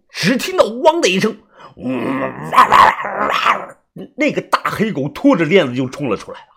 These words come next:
我立即后退，和这个畜生拉开了距离，链子瞬间绷得很紧。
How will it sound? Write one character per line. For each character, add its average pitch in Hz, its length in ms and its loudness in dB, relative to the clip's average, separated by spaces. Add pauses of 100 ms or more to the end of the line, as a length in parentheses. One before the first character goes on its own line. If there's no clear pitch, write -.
(640)
我 202 100 6
立 247 180 6
即 175 80 4
后 220 220 2
退， 196 220 2
和 - 160 2
这 196 120 -2
个 156 80 -2
畜 - 180 -6
生 143 140 -4
拉 - 120 -2
开 131 180 -4
了 127 100 2
距 135 160 -12
离， - 240 -16 (440)
链 311 280 6
子 180 80 -2
瞬 220 360 2
间 196 260 4
绷 202 160 0
得 170 80 2
很 131 180 -6
紧。 - 240 -16